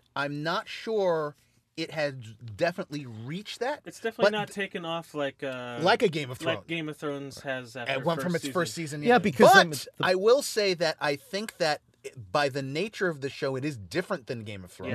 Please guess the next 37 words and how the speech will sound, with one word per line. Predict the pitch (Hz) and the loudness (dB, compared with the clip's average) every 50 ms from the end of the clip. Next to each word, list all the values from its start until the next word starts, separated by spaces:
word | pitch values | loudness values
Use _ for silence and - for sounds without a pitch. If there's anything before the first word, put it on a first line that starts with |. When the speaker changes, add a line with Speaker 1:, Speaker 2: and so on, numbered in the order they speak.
| 107 | -4
Speaker 1:
Thrones. | 92 87 85 87 - _ _ _ _ _ _ _ _ _ _ - - | -4 -6 -8 -10 -14 _ _ _ _ _ _ _ _ _ _ -8 -4
Um, | 127 127 135 | -2 -2 -2
Speaker 2:
It's | 131 139 | -2 -2
Speaker 1:
it's | - 156 | -2 -2
Speaker 2:
more | 202 190 | -2 2
of | |
a | 175 | 4
Speaker 1:
doesn't, | 208 254 160 175 | 4 4 4 2
Speaker 2:
niche. | 180 160 135 - - | -4 -4 -6 -4 -2
Speaker 1:
it's | 180 180 - - - - | -2 -2 -2 -4 -10 -4
doesn't | - - 226 240 262 254 - | 2 2 2 2 2 -4 -6
re-, | 180 180 185 - | -2 -2 0 0
it's | 175 156 - - - | -2 -4 -4 -6 -4
not | 185 180 - | -4 -4 -2
relying | 196 214 220 220 220 | -2 -2 -2 -2 -2
on | 220 226 | -4 -6
the | 220 - | -6 -8
spectacle. | - - - - - 185 - 214 - 92 | -6 -4 -4 -4 -4 -8 -10 -10 -12 -10
Speaker 3:
Right. | 87 82 80 92 107 - _ _ _ _ - - - _ _ _ _ _ - | -10 -8 -8 -8 -8 -10 _ _ _ _ -20 -20 -20 _ _ _ _ _ -2
Speaker 1:
Um, | 156 160 165 170 170 165 165 165 170 165 165 165 160 151 _ _ _ _ _ _ _ _ _ _ _ _ - | 0 2 2 4 2 2 0 -2 -4 -6 -8 -8 -10 -12 _ _ _ _ _ _ _ _ _ _ _ _ -10
eh, | 233 262 269 269 262 | -4 -2 0 0 2
maybe | 247 254 254 247 | 2 0 0 0
it | 226 | -2
was | 220 185 175 | -4 -2 -2
a | 202 | -2
little | 190 196 190 185 | 0 2 2 2
bit | 180 180 | 0 -2
of | 175 160 | -2 -4
the | 165 | -8
sex | - - 175 156 - - | -4 -2 -2 -2 -4 -6
is | 151 143 | -12 -12
the | 147 | -10
same | - - 156 147 147 | -8 -8 -8 -8 -8
thing, | 139 - 190 190 190 | -6 -4 -4 -4 -2
Speaker 3:
Mm-hmm. | 107 107 92 87 - _ - | -4 -4 -6 -8 -10 _ 0
Speaker 1:
but | - 175 175 - _ _ _ _ - | 0 2 2 0 _ _ _ _ -18
this | 123 113 123 135 202 208 - - - - - | -16 -10 -2 2 2 2 2 0 -10 -12 -14